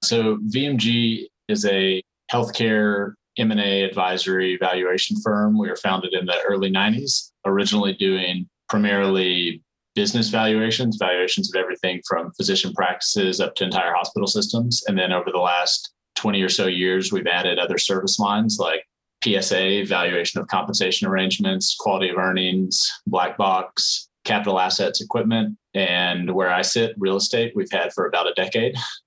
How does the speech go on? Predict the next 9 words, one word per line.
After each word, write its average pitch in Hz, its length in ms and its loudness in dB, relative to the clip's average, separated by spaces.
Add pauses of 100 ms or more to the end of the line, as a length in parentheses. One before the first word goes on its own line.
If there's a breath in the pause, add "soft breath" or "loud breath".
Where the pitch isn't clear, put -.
(160)
In 104 100 0
our 90 120 0
real 101 140 2
estate 104 280 0
service 107 360 0
line 107 420 4
works 92 400 -2
exclusively 95 760 0
with 90 380 0